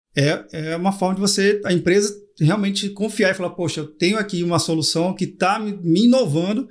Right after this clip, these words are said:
e tá me ajudando a romper possíveis desafios que às vezes eu nem conheço, ainda é no campo do desconhecimento."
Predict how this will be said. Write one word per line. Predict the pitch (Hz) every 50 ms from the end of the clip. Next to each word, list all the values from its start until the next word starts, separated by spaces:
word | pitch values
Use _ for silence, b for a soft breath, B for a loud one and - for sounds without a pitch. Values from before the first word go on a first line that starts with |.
| b b b _
e | -
tá | - 220
me | 233 370
ajudando | 427 233 247 202 196 214 240 262
a | 269 - - 185 202 226 294 285
romper | 190 226 330 320 - - 175 208 226 226 170 - - -
possíveis | 180 165 - - 180 190 190 190
desafios | 170 190 170 - 180 180 180
que | -
às | 208 196 165
vezes | 185 185 185
eu | 196 196
nem | 180 175 180 226 262 247
conheço, | - 349 339 302 277 285 302 - - - b b b b b
ainda | - 151 147 151 160 156
é | 156 170
no | 175 175 175
campo | 170 - 170 170 165 165
do | 160 165 165
desconhecimento." | 156 - - - 160 165 160 160 - 190 156 147 139 135 135 135